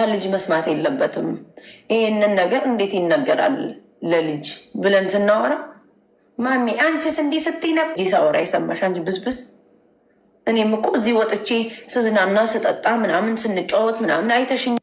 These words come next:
አህዮች እንዴ! ሰው አስተያየት ሲሰጥ በእናንተ በኩል ብቻ መቆም የለበትም። በቃ ሰው መብቱ ነው የመስ-፣ መስጠት አስተያየት። እንዴ ምረሃሚተኛ አብራችሁ አንድ ቀን የኖራችሁ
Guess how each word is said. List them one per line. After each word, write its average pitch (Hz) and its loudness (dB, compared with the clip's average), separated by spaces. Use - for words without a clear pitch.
አህዮች 196 0
እንዴ! 359 2
ሰው 339 4
አስተያየት 294 2
ሲሰጥ 320 -2
በእናንተ 247 0
በኩል 226 -4
ብቻ 208 -2
መቆም 208 0
የለበትም። 165 0
በቃ - -2
ሰው 269 2
መብቱ 226 -2
ነው 208 2
የመስ-፣ 214 0
መስጠት 220 0
አስተያየት። - -2
እንዴ - 0
ምረሃሚተኛ 214 2
አብራችሁ 233 2
አንድ 233 0
ቀን 202 0
የኖራችሁ 196 0